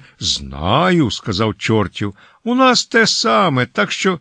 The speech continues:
панове, як той казав, поїхали, погнали». Від того, як вони поїхали, погнали,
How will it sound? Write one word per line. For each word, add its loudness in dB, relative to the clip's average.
панове, 2
як 0
той -2
казав, 0
поїхали, 4
погнали». 0
Від 0
того, 4
як 0
вони 2
поїхали, 0
погнали, -2